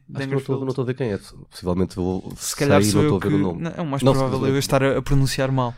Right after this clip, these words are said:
Speaker 1: Não, eu muitas vezes não decoro mesmo os nomes. Vejo as caras, eu sou um bocado, nesse aspecto, sou um bocado como a, como as mães. Que é o gajo daquele filme que fez a-, aquele que, que teve
Speaker 2: Deixa
Speaker 1: com
Speaker 2: cá ver,
Speaker 1: aquela e que
Speaker 2: deixa cá ver
Speaker 1: coisa.
Speaker 2: se eu te consigo elucidar. Ora, o que é que ele fez de filmes?
Speaker 1: <laughs>
Speaker 2: Ui,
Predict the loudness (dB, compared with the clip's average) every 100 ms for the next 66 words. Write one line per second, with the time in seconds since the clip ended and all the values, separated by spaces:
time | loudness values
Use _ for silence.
0 | -2 2 2 2 2 0 2 -2 2 2
1 | 2 0 -2 -2 -2 -2 -2 -2 -2 -2
2 | -2 -2 -6 -4 -6 -2 -2 -2 -2 -4
3 | -4 -4 -4 -6 -4 -4 -4 -4 -4 -2
4 | -4 -2 -4 -4 -10 _ _ _ _ -20
5 | -10 -4 -2 0 -2 -4 -4 -2 0 0
6 | -2 -4 -4 -4 -8 -6 -6 -6 -20 -14
7 | -12 -10 -10 -6 -4 -2 0 2 2 0
8 | -2 -6 -6 -4 0 0 -2 -4 -2 -2
9 | 0 -2 -4 -6 -6 -8 -8 -12 -16 _
10 | _ _ -12 -8 -6 -4 -2 -4 -6 -6
11 | -6 -10 _ _ -16 -8 -6 -6 -2 -2
12 | -2 -8 -18 _ _ -12 -10 -4 -2 0
13 | -2 -4 -10 _ _ _ -4 -4 -6 -14
14 | -12 -12 -12 -16 -20 _ -6 0 0 0